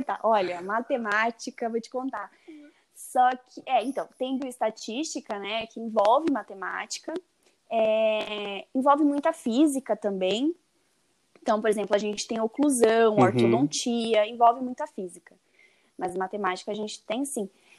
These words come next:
Speaker 1: É claro, né? A gente sempre brinca, "Ai, nunca vou usar Bhaskara."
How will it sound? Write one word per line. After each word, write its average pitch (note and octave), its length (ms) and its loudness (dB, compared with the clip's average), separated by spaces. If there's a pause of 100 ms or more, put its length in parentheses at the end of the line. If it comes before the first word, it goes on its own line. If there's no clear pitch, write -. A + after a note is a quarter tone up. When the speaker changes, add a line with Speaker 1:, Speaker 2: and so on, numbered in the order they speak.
Speaker 1:
É C#4+ 140 2
claro, G3 600 6
né? G#3 280 -4
A G#3 40 -4
gente G#3 200 -8
sempre B3 320 -4
brinca, A3 320 -6
"Ai, B3 140 0
nunca C#4 300 0
vou A#3+ 180 -4
usar A#3+ 200 -2
Bhaskara." G#3 800 -4